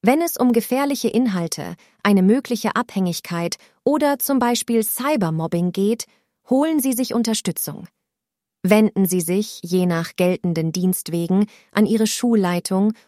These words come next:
und die für Ihre Schule zuständigen Fachpersonen, Schulsozialarbeit, Schulpsychologie,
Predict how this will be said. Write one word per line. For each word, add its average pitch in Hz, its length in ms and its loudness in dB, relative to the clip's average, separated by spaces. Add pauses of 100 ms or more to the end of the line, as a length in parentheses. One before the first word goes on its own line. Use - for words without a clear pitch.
und 214 300 0
die 262 140 -4
für 233 140 -2
Ihre 277 340 -2
Schule 233 420 0
zuständigen 220 720 0
Fachpersonen, 175 960 -2 (280)
Schulsozialarbeit, 208 1400 0 (220)
Schulpsychologie, 180 1300 -2